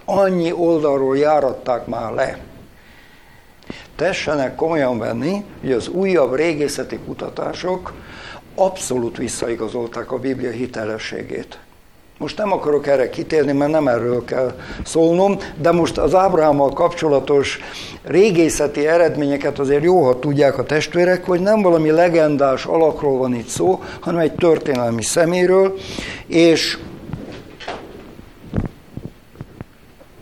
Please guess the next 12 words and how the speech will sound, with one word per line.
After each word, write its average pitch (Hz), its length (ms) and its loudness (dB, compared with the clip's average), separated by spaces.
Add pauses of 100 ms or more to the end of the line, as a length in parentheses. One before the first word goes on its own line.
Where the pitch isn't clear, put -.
(720)
ez 156 120 -2
nagyon 139 300 2
fontos, 135 460 -4
mert 135 220 0
a 113 60 0
mi 110 140 -4
Istenünk 165 840 -4
abban 202 440 0
különbözik 143 800 0 (200)
minden 165 680 2
más 156 540 2 (320)
istentől, 143 840 0